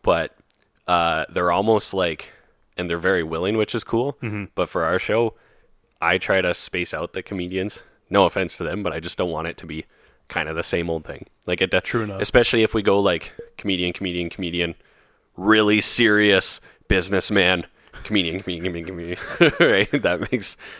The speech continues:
Speaker 1: no sense to me, so I don't know.
Speaker 2: No, that's fair.
Speaker 1: Yeah.
Speaker 2: I would say that's very fair. You
Speaker 1: Yeah.
Speaker 2: wanna have a modicum of guests.
Speaker 1: That's a big word.
Speaker 2: Is
Speaker 1: I
Speaker 2: that
Speaker 1: don't,
Speaker 2: the
Speaker 1: I've never
Speaker 2: correct
Speaker 1: heard that
Speaker 2: word?
Speaker 1: word before.
Speaker 2: That's probably the wrong definition
Speaker 1: Could you spell
Speaker 2: of it.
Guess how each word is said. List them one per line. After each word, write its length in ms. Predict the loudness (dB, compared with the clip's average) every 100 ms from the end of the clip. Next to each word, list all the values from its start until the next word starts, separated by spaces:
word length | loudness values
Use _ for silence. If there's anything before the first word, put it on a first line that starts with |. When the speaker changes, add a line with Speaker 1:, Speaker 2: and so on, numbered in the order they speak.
| 0
Speaker 1:
no 160 | 2 2
sense 300 | 0 -4 -6
to 60 |
me, 140 | -10 -10
so 280 | -10 -10 -10 -14
I 60 | -12
don't 100 | -10
know. 120 | -12 -10
Speaker 2:
No, 200 | -6 -6 -6
that's 180 | -12
fair. 260 | -16 -18 -16 -14
Speaker 1:
Yeah. 120 | -14 -14 -14
Speaker 2:
I 100 | -12
would 140 | -12
say 100 | -12
that's 180 | -14 -16
very 220 | -18 -20
fair. 300 | -16 -16 -16 _ _ _ -18 -18 -18 -20 -20 0
You 80 | 2
Speaker 1:
Yeah. 80 |
Speaker 2:
wanna 120 | 2 0
have 140 | -4
a 260 | -6 -12 -16 _ _ -20 _ _ _
modicum 840 | -12 -10 -4 -4 -4 -8 -10 -10 -10
of 180 | -14 -10
guests. 580 | -10 -10 -16 -18 -20 -20 -20 _ _ _ _ -20 -20 _ _ -16 -10
Speaker 1:
That's 180 | -10
a 40 | -8
big 200 | -12 -8
word. 200 | -10 -10
Speaker 2:
Is 100 | -8
Speaker 1:
I 40 | -8
Speaker 2:
that 80 | -6
Speaker 1:
don't, 20 |
Speaker 2:
the 100 | -6
Speaker 1:
I've 80 | -2
never 220 | -2 0
Speaker 2:
correct 100 | 0
Speaker 1:
heard 60 | -2
that 120 | -2
Speaker 2:
word? 160 | -6
Speaker 1:
word 40 | -6
before. 320 | -8 -8 -8 _ _ _ _ _ _
Speaker 2:
That's 180 | -16 -14
probably 220 | -8 -8
the 140 | -8 -14
wrong 300 | -12 -14 -14
definition 260 | -14 -8
Speaker 1:
Could 140 | -4 -4
you 100 | -4
spell 240 | -4 -2
Speaker 2:
of 80 |
it. 60 | 0